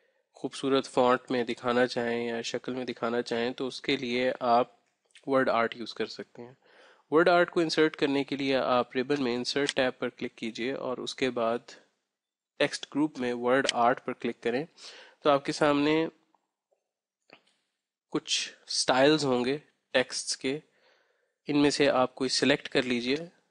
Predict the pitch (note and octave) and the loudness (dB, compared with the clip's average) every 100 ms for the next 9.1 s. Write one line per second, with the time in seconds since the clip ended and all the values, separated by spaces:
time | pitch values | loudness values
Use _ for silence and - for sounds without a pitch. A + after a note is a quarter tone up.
0 | _ - - C3 - - C3 C3+ C3+ B2+ | _ -4 0 0 -2 -4 -2 -2 0 0
1 | A#2 A#2+ B2 C3+ - - _ _ _ _ | 4 4 4 0 -14 -20 _ _ _ _
2 | _ _ _ B2 - C3 B2 - B2+ B2+ | _ _ _ -2 0 2 2 2 0 -2
3 | - - _ _ _ _ - _ _ _ | -6 -20 _ _ _ _ -20 _ _ _
4 | _ _ _ _ - C3+ - C3 B2 C3+ | _ _ _ _ -2 -2 -2 0 0 0
5 | - B2+ B2+ B2+ A#2 A2+ A2 C3+ F3 _ | -4 -2 0 0 2 2 0 -4 -8 _
6 | _ - _ _ _ D3 - D#3 - D3+ | _ -20 _ _ _ -8 0 -2 0 2
7 | D3+ - E3+ D3+ D3+ E3+ D#3+ - C3 C3+ | 2 2 0 0 0 -2 -2 -4 -2 0
8 | D3 D#3 _ _ _ _ - - C3+ C3+ | 0 -4 _ _ _ _ -6 -2 2 4
9 | E3 | 2